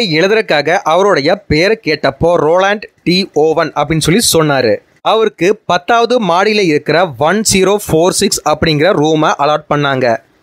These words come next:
அங்க இருந்த ரூம் பாயை கூப்பிட்டு இவரை கொண்டு போய் அந்த ரூம்ல விட்டுருங்க அப்படின்னு சொல்லி அனுப்புனாங்க. போற வழியில ரூம் பாய் கிட்ட ரோலாண்ட் சொன்னாரு, "பக்கத்து ஹோட்டல்ல விலையெல்லாம் ஏன் இவ்வளோ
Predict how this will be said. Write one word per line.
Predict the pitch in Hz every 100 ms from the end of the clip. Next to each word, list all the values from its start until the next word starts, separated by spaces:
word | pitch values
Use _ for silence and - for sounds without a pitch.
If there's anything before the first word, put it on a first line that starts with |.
| -
அங்க | 156 214 220 240
இருந்த | 208 185 190 175
ரூம் | 196 165 220
பாயை | 202 214
கூப்பிட்டு | 220 156 185 - 156 180
இவரை | 165 196 220
கொண்டு | 185 160
போய் | 131 151 214
அந்த | 147 160 185
ரூம்ல | 165 170 165 185 139
விட்டுருங்க | 147 165 156 175
அப்படின்னு | 147 147
சொல்லி | 151 202
அனுப்புனாங்க. | 170 156 - 147 139 127 113 - _ _ -
போற | 170 220 247
வழியில | 220 180 156 190
ரூம் | 151 170 214
பாய் | 220 214
கிட்ட | 160 165 190
ரோலாண்ட் | 143 160 190 208 -
சொன்னாரு, | 160 170 147 143 196
"பக்கத்து | - 151 - 233 -
ஹோட்டல்ல | 165 156 143 190 160
விலையெல்லாம் | 135 170 170 151 165 147
ஏன் | 143 185
இவ்வளோ | 143